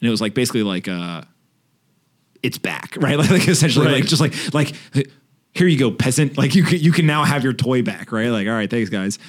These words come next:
Speaker 1: Uh, and I remember I asked, uh, I think it was an employee there, and I said, uh, "What happened?" And the answer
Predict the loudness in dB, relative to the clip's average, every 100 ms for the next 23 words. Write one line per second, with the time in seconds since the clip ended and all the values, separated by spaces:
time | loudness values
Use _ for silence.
0 | -20 -12 -4 -2 -2 -2 -4 -6 -10 _
1 | _ _ _ _ -2 0 0 -2 -4 -6
2 | -6 -8 -12 -14 -6 -4 -4 -2 -2 0
3 | 0 -2 -4 -6 -6 -8 -14 -18 _ _
4 | _ _ -10 -4 -2 0 0 0 -4 -4
5 | -4 -6 -10 -8 -6 -4 -6 -8 -16 _
6 | _ _ _ _ _ _ _ 0 0 0
7 | -2 -2 -2 -2 -4 -6